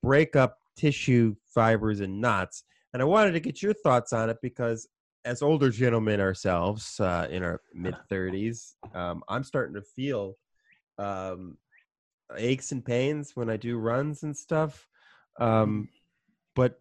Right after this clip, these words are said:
Speaker 1: like, could this actually work? Uh, so I wanted to go over <laughs> to, to, uh, uh, let's start,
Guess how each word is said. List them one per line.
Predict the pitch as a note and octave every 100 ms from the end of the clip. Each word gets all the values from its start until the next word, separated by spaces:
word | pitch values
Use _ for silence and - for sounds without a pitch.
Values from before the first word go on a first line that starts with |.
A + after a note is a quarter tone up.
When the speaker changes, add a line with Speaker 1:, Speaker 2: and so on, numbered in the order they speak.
| _
Speaker 1:
like, | A#2+ A#2 A2 _ _
could | - C3 C3+
this | F#3 E3
actually | C3+ C3 C#3 - D#3 C3+ A#2 G2+ F#2 - _ _ _ _ _ _ _
work? | G2 F#2+ G2 C3+ F#4 - - - _ _ _ _ - C#3+ -
Uh, | G#2+ G#2+
so | - C#3
I | C3
wanted | D3 D3 B2+
to | B2+
go | A#2 B2+ B2+
over | - A#2+ A#2+ A#2 A2+ - - E3 - - D3 - E3 G3 E3+ -
<laughs> | -
to, | D#3+ D3 C#3+ C3 - D3+ C#3 - C#4+
to, | C#3 C3+ B2+ B2
uh, | A#2+ A#2+ A#2 A2+ - _ A2+
uh, | G#2+ G2+
let's | G#2 A#2+ -
start, | - A2+ G#2+